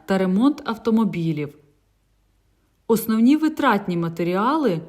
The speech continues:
комплектуючі для проведення технічного обслуговування, зокрема для термінового ремонту автомобілів,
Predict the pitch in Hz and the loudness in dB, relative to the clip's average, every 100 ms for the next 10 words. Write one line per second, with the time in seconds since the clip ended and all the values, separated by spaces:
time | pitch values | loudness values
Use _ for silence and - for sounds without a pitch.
0 | - - 214 208 254 262 285 269 208 196 | -18 -2 2 2 0 -2 0 2 2 -2
1 | 175 190 233 233 247 175 175 165 165 226 | -2 0 0 0 0 0 -2 -4 -2 -4
2 | 226 262 214 - 170 151 170 - - 156 | 2 2 2 0 -6 -6 -10 -12 -8 -2
3 | 208 311 277 190 165 156 151 - _ _ | 0 0 0 -2 0 -2 -4 -14 _ _
4 | - 180 190 190 247 277 277 170 165 165 | -12 -4 -2 0 2 4 4 2 -2 -4
5 | 180 226 247 254 233 175 170 196 233 233 | -2 2 4 4 4 0 -2 0 2 2
6 | 175 165 165 170 - 165 156 185 302 285 | 0 -4 -6 -8 -6 -6 -4 0 2 2
7 | 165 | 0